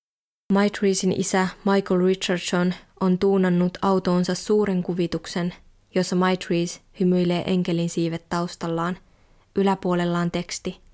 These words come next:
"Still rolling with my daddy". Hänen käsivarteensa on myös tatuoitu Mike Reesein kuva. Ladis on kärsinyt syyllisyydestä, kun hän ei lähtenyt saman tien asemalle hakemaan tytärtään,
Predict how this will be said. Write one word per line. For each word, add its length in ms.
"Still 460
rolling 480
with 200
my 240
daddy". 280
Hänen 220
käsivarteensa 880
on 80
myös 240
tatuoitu 520
Mike 360
Reesein 320
kuva. 260
Ladis 500
on 120
kärsinyt 500
syyllisyydestä, 840
kun 160
hän 180
ei 180
lähtenyt 380
saman 360
tien 260
asemalle 520
hakemaan 480
tytärtään, 640